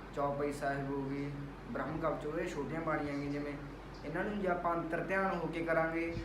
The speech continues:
ਇਹਨਾਂ ਦਾ ਜਾਪ ਸਾਧ ਸੰਗਤ ਜੀ ਗੁਰੂ ਸਾਹਿਬ ਬਹੁਤ ਦਿੰਦੇ ਨੇ। ਇਹਨਾਂ ਦਾ ਅੰਤਰ ਸਰੀਰ ਨੂੰ ਸਾਧ ਕੇ ਜਾਪ ਕਰਨ 'ਚ ਬਹੁਤ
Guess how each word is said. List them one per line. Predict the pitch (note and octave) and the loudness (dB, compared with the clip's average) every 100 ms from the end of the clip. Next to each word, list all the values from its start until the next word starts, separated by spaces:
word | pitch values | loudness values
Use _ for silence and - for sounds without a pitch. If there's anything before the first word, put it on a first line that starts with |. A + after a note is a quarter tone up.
| - - - | -6 -10 -8
ਇਹਨਾਂ | D#3 F#3 | -2 0
ਦਾ | G#3 | 2
ਜਾਪ | F#3+ F3 E3 E3 | 4 6 6 4
ਸਾਧ | D#3+ D3+ E3+ | 0 2 4
ਸੰਗਤ | G3 F3 E3+ | 2 0 -2
ਜੀ | F3 | -2
ਗੁਰੂ | E3 | -2
ਸਾਹਿਬ | D#3+ D#3+ F3+ | 0 2 4
ਬਹੁਤ | D#3 E3 D#3+ | 4 4 2
ਦਿੰਦੇ | B2+ B2 | 0 -2
ਨੇ। | A#2+ A#2+ - - - - - - - - - - - - | -2 -6 -8 -12 -12 -12 -12 -12 -12 -8 -6 -4 -4 -2
ਇਹਨਾਂ | C#3+ E3 | -2 0
ਦਾ | G3 G3+ G3 E3 | 4 4 4 2
ਅੰਤਰ | E3+ - E3+ - | 0 0 0 -2
ਸਰੀਰ | - E3 E3 E3+ | -6 -2 2 2
ਨੂੰ | F#3+ | 2
ਸਾਧ | - D#3 D#3 | 0 4 6
ਕੇ | F#3+ G3 G3 G3 F#3+ - - | 4 0 0 0 -2 -2 4
ਜਾਪ | D#3 D#3 - | 6 6 4
ਕਰਨ | D#3+ D#3 | 0 0
'ਚ | D3+ | -2
ਬਹੁਤ | D3 D3+ F#3+ | -2 2 4